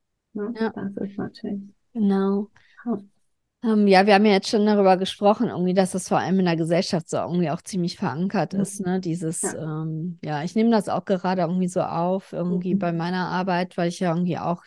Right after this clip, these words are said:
Speaker 2: die Frauen unterstützen will als Female Empowerment Coach, dass sie, ähm, ja, in ihre Kraft kommen und in ihren Soul Purpose.
Speaker 1: Mhm.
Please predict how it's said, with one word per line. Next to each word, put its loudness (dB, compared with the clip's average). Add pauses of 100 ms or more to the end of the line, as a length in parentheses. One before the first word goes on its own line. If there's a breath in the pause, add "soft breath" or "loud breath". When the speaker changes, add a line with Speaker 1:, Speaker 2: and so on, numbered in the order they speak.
(100)
Speaker 2:
die 0
Frauen -4
unterstützen -4
will 0
als -10
Female -2
Empowerment -2
Coach, -6
dass -4
sie, -2
ähm, -2
ja, 2
in -2
ihre -2
Kraft -6
kommen -2
und -8
in -6
ihren -6
Soul -4
Purpose. -4
Speaker 1:
Mhm. 0